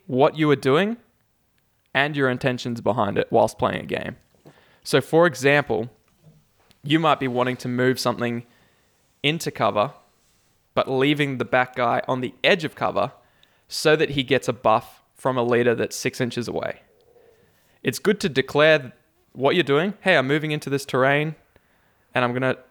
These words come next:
I'm gonna daisy chain it so that this back guy is in the bubble of the leader."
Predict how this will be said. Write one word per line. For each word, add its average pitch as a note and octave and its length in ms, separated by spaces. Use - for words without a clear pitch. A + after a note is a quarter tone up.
I'm C3 100
gonna B2 140
daisy C#3+ 440
chain B2 320
it E3 120
so C3 440
that B2 440
this B2+ 100
back B2 260
guy A#2+ 220
is A#2+ 120
in A#2+ 140
the B2 80
bubble A#2 320
of A2+ 120
the A2 80
leader." F#2+ 340